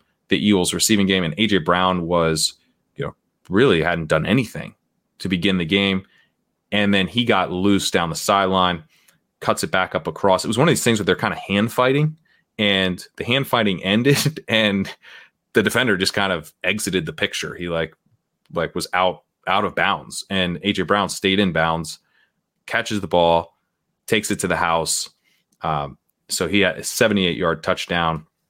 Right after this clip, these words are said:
four for ninety-seven on nine targets. Devontae Smith had nine for one fifteen on thirteen targets. Uh, Dallas Goedert, three for forty-five on six targets.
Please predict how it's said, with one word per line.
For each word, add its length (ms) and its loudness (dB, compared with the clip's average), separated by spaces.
four 380 6
for 140 0
ninety-seven 580 0
on 260 -4
nine 260 0
targets. 640 0
Devontae 400 0
Smith 380 2
had 240 0
nine 280 0
for 140 -6
one 180 -2
fifteen 460 -2
on 200 -4
thirteen 400 0
targets. 640 0
Uh, 160 -4
Dallas 320 0
Goedert, 360 0
three 220 -2
for 120 -8
forty-five 520 0
on 120 -6
six 280 -4
targets. 420 0